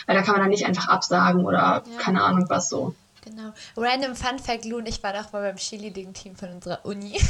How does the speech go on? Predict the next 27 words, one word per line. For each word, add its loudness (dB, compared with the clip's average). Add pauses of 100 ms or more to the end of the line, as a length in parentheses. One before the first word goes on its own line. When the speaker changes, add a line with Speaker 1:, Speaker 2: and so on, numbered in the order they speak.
(140)
Speaker 1:
Ja, 10
stimmt, 8
wir 12
haben 12
das 10
Cheerleading 8
zusammen 8
gemacht, 6
Tanja. 8
Speaker 2:
Ja. -4
Speaker 1:
True. 6
Speaker 2:
Das -8
war, 0
ich -6
kann 2
mich -6
eben -8
gar 2
nicht 0
mehr -2
richtig 0
daran -2
erinnern. -2
Ich -4
fand -2
es -6
aber, 0